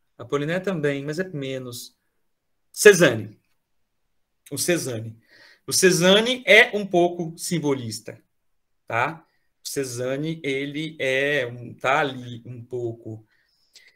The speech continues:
é, simbolista. E também o, a, a, o, o simbolismo gostava muito dos realistas de salão,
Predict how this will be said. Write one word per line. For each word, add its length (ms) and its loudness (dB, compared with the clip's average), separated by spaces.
é, 260 0
simbolista. 760 -4
E 200 -2
também 760 2
o, 220 4
a, 260 0
a, 420 4
o, 220 -6
o 160 -12
simbolismo 560 -2
gostava 460 0
muito 240 -4
dos 180 -8
realistas 800 0
de 100 -8
salão, 800 -2